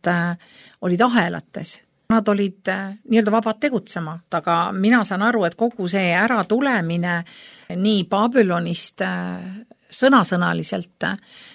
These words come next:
kui, äh, vaimulikust Babylonist ehk segadusest, äh, on seotud, äh, meie Jumala pildiga. Kui see Jumala pilt, äh, minu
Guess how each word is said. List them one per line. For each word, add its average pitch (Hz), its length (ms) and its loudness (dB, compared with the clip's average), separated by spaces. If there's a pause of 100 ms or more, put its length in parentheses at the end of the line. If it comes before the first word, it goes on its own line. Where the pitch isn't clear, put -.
(120)
kui, 175 580 2
äh, 165 240 -6 (100)
vaimulikust 202 920 2 (160)
Babylonist 180 640 0
ehk 175 140 -6
segadusest, 180 920 -2
äh, 185 160 -6 (720)
on 190 320 4
seotud, 190 920 2
äh, 180 280 -4
meie 180 640 -4
Jumala 202 360 2
pildiga. 180 480 -2 (1400)
Kui 202 220 4
see 196 140 0
Jumala 233 420 4
pilt, - 580 -2
äh, 170 260 -4 (580)
minu 180 720 4